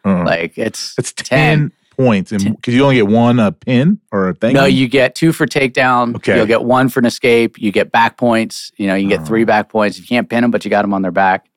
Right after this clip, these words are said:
Speaker 2: So,
Speaker 1: Interesting.
Speaker 2: yeah, that was a tough tournament. Uh, she's been in some tough ones, and
Speaker 1: Yeah.
Speaker 2: she's done well. All her losses,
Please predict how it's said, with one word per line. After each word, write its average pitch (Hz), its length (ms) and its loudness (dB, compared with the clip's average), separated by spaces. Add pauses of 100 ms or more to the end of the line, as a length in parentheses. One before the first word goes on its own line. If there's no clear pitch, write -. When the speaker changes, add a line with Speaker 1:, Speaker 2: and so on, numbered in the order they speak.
(500)
Speaker 2:
So, 92 400 0
Speaker 1:
Interesting. - 580 -8
Speaker 2:
yeah, 92 240 0
that 120 200 2
was 117 120 -4
a 101 60 -6
tough - 340 -4
tournament. 82 500 -6 (240)
Uh, 87 100 -6
she's 110 200 -4
been 101 180 -2
in 95 80 -2
some 90 200 -6
tough - 260 -4
ones, 80 300 -4
and 101 120 -6
Speaker 1:
Yeah. 104 60 -8
Speaker 2:
she's 143 100 -4
done 151 200 0
well. 143 220 0
All 107 240 2
her 117 140 -2
losses, 101 580 -4